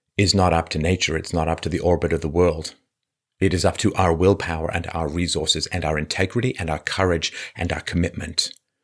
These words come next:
to the truth, to each other, to philosophy. So I am gonna ask for your help, as I do from time to time, in this challenging environment of potential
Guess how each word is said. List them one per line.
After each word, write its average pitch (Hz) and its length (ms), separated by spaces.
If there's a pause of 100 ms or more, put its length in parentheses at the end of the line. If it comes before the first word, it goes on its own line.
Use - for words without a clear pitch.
(220)
to 90 120
the - 80
truth, 107 380 (160)
to 87 120
each - 200
other, 78 260 (320)
to - 100
philosophy. 82 720 (720)
So - 180
I 107 100
am 131 160
gonna 92 160
ask 90 300
for 90 80
your 78 100
help, 80 240
as 82 120
I 80 80
do 82 320 (400)
from 95 240
time 85 240
to 73 80
time, 80 440 (160)
in 90 160
this - 400 (1300)
challenging 117 680 (200)
environment 90 580
of 80 100
potential 90 640